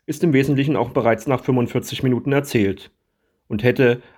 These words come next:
eigentlich auch schon nach fünf Minuten erzählt sein können. Doch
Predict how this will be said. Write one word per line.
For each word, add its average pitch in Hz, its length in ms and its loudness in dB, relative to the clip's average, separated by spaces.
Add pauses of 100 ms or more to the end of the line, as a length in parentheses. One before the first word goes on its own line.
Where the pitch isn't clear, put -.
eigentlich 139 280 0
auch 147 140 2
schon 165 160 0
nach 151 140 4
fünf 160 220 -2
Minuten 156 360 2
erzählt 104 400 -2
sein 101 240 -4
können. 95 340 -6 (460)
Doch 110 340 0